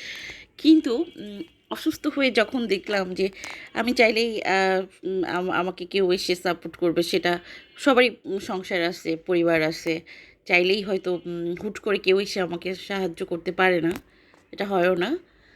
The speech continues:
তো তারপরেও তো, উম, সংসারে আমরা চারজন মানুষ, রান্নাবান্না তো না করলেও খেতে হয়।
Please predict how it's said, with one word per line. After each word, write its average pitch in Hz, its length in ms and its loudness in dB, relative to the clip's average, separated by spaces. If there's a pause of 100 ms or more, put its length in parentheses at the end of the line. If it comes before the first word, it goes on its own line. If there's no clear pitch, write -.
(640)
তো 196 200 2
তারপরেও 226 440 0
তো, 262 220 -10
উম, 208 220 -8
সংসারে 214 420 0
আমরা 208 200 0
চারজন 185 400 0
মানুষ, 180 500 -4
রান্নাবান্না 175 580 0
তো 175 260 -4 (160)
না 180 200 2
করলেও 208 360 0
খেতে 269 340 -2
হয়। 175 320 -4